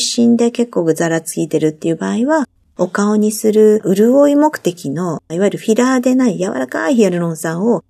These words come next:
注射する水光プラスっていうメニューがあるんですが、それを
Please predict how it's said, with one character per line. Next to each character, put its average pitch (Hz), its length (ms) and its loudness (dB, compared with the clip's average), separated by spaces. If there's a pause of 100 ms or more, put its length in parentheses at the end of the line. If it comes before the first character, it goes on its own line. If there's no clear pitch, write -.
(120)
注 160 200 0
射 147 140 -2
す 156 120 -4
る 147 100 -2
水 190 180 2
光 185 220 -2
プ 190 120 0
ラ 156 100 -2
ス - 120 -8
っ - 20 -6
て - 160 -8
い - 20 -6
う 160 40 -6
メ 156 120 -4
ニ 143 100 -4
ュ - 40 -4
ー - 20 -16
が - 60 -8
あ - 20 -8
る - 60 -6
ん - 40 -8
で - 60 -10
す - 100 -12
が、 190 80 -6
そ 240 180 -2
れ 262 140 0
を 302 180 0